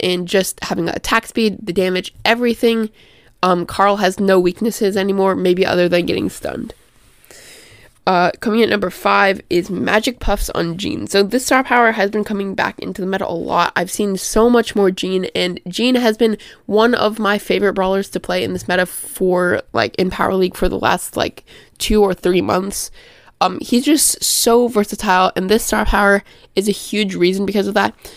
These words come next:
He has the range. He has a lot of damage at close range. Um, he really benefits from the vision gear. Um,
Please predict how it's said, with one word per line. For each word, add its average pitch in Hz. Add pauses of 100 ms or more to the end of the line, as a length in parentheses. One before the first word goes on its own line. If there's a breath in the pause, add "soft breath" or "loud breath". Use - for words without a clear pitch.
(180 loud breath)
He -
has 202
the 175
range. 202
He -
has 220
a 220
lot 208
of 196
damage 190
at -
close -
range. 208 (440 loud breath)
Um, 180
he 185
really 208
benefits 208
from -
the 101
vision 220
gear. 214 (540 loud breath)
Um, 185